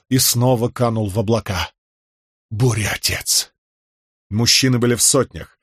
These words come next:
возможно, тысячах футов над землей. Что за неистовые силы столкнулись там внизу, если валуны забрасывало на такую высоту?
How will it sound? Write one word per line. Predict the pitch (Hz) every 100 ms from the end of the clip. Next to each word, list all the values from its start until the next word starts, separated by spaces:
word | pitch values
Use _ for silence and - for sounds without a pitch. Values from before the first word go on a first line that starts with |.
| _ -
возможно, | 143 139 190 151 165
тысячах | - 160 147 - 143
футов | - 127 - 120
над | 113 110
землей. | 95 104 92 69 - _ _ _ -
Что | - - 165
за | 147 135
неистовые | 127 135 120 - 120 135
силы | 131 151 117
столкнулись | 98 - 113 - 127 131 110 -
там | - 135
внизу, | 101 107 123 - 160 135 - _
если | 101 101 135 - 127
валуны | 113 113 143 147 156 151 117
забрасывало | 101 104 113 135 139 123 104 98
на | 98 101
такую | - 107 - 123 104
высоту? | 104 - 104 - 95 65